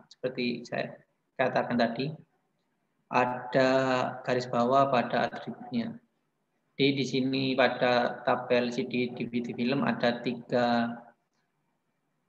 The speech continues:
eh, istilahnya ada tiga atribut, jadi kita buat tiga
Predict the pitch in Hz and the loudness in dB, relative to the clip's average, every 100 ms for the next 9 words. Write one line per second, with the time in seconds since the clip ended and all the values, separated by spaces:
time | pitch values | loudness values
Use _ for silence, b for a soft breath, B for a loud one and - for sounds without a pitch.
0 | _ - 127 117 113 113 - - _ _ | _ -12 -6 -4 -2 -4 -8 -16 _ _
1 | _ _ _ _ _ _ _ _ _ _ | _ _ _ _ _ _ _ _ _ _
2 | _ _ _ _ - _ - - 127 123 | _ _ _ _ -20 _ -20 -6 -2 0
3 | 131 135 123 117 117 120 123 117 135 - | 0 0 0 -2 -2 -2 0 -2 -4 -6
4 | - 120 131 123 127 127 - 120 120 - | -4 -2 -2 -4 -2 -2 0 -2 -2 -6
5 | - - - 123 117 120 - | -14 -14 -8 -4 -2 -2 -6